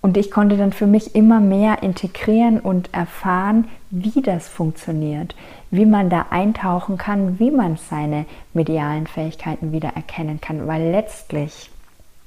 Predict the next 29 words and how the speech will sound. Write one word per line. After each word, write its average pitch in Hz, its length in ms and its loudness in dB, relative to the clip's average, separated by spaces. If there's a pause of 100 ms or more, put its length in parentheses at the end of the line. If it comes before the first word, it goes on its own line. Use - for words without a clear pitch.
(540)
das - 140 -10
muss 170 140 2
ich 175 60 -2
jetzt 160 180 0
auch 175 140 4
noch 180 180 -4
mal 160 100 0
sagen, 160 340 -2
falls - 280 -4
ich - 100 -12
jetzt - 180 -10
ein 156 100 -2
paar 170 200 -4
Leute 156 300 -2
abgeschreckt - 560 -6
habe - 120 -6
mit 160 140 -2
dem, 156 160 0
was 156 140 -4
ich 165 100 -10
gerade - 240 -10
gesagt - 320 -10
habe, 160 100 -8 (400)
letztlich 202 540 0
ist - 160 -6
es 160 140 -4
überhaupt 185 720 -4
nicht - 320 -6
schwer. - 340 -6